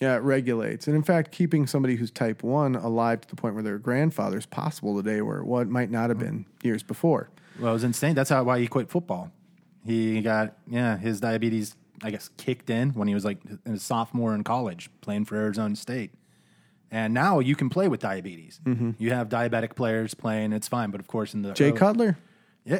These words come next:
Speaker 2: in the early sixties, though, they didn't, you know, they were just like, "Fuck."
Speaker 1: Yeah, you're not
Speaker 2: Mm-hmm.
Speaker 1: gonna heal.
Speaker 2: Yeah, like, "We're gonna keep you on. You can keep your scholarship, but, um, you know, your, your,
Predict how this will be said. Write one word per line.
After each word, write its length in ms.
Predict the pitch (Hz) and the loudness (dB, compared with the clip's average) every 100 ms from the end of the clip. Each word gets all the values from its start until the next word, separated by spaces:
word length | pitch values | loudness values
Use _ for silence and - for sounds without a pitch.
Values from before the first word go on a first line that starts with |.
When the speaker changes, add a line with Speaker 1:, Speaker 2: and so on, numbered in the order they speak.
| 131 | 0
Speaker 2:
in 100 | 131 | 2
the 80 | 123 | 4
early 260 | 127 131 123 | 4 4 2
sixties, 500 | - 170 - 131 107 | 2 0 2 0 2
though, 220 | 113 113 | 2 2
they 160 | 113 | 2
didn't, 220 | 147 127 - | 2 2 -2
you 140 | 120 113 | -2 0
know, 100 | 110 | 2
they 140 | 120 | 2
were 60 | 139 | 2
just 160 | 107 | -2
like, 160 | 104 90 | -6 -8
"Fuck." 480 | - 107 120 - - _ _ _ _ - | -6 -2 0 -2 -16 _ _ _ _ 0
Speaker 1:
Yeah, 100 | 123 | 2
you're 80 | 117 | 2
not 80 | |
Speaker 2:
Mm-hmm. 100 | 120 | 2
Speaker 1:
gonna 120 | 120 117 | 2 4
heal. 320 | 131 131 110 - | 4 4 0 0
Speaker 2:
Yeah, 360 | 127 131 120 | 2 4 2
like, 240 | 117 120 117 | 0 -2 0
"We're 80 | 131 | 2
gonna 160 | 151 | 2
keep 240 | 143 160 135 | 4 2 6
you 80 | |
on. 300 | 135 160 139 | 6 6 6
You 80 | 131 | 4
can 120 | 151 | 2
keep 200 | 127 143 | 2 2
your 80 | 117 | 0
scholarship, 720 | - 131 147 156 - 123 117 - | 0 4 4 4 4 0 0 0
but, 240 | 110 107 | 0 2
um, 380 | 104 101 98 92 _ _ _ _ | 2 2 0 -4 _ _ _ _
you 140 | 107 110 | -4 -2
know, 200 | 101 101 | 0 0
your, 180 | 101 95 | -2 -4
your, 240 | 107 101 | -4 -4